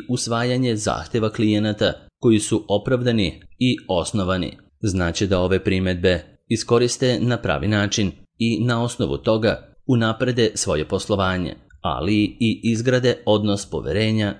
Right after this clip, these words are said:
sa svojim mušterijama, što predstavlja najvažniji uslov za uspeh na tržištu. Gde i u kojim terminima se sprovodi obuka i kurs,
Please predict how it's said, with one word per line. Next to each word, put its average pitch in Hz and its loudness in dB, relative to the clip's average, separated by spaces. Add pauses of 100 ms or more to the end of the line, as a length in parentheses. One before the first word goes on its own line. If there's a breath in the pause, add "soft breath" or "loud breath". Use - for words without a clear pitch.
sa - -4
svojim 87 -2
mušterijama, 98 0 (280)
što - -2
predstavlja 101 0
najvažniji 117 0
uslov 110 0 (300)
za 131 2
uspeh 87 -2
na 139 2
tržištu. 87 0 (360)
Gde 101 4
i 107 0
u 107 2
kojim 95 2
terminima 104 2 (400)
se 110 2
sprovodi 123 0
obuka 101 0
i 104 2
kurs, 104 2